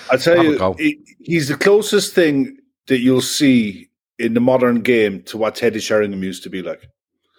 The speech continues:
Speaker 1: No
Speaker 2: Yeah,
Speaker 1: pace
Speaker 2: yeah,
Speaker 1: whatsoever,
Speaker 2: yeah.
Speaker 1: but really, really intelligent.
Speaker 2: Yeah.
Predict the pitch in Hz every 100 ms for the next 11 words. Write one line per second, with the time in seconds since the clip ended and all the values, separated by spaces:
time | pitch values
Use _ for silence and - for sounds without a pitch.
0 | _ _ _ _ _ _ _ 127 175 180
1 | 151 160 135 135 123 127 113 95 - _
2 | _ _ 110 135 131 113 120 147 143 139
3 | 131 110 120 117 113 107 92 104 95 87
4 | 78 _ -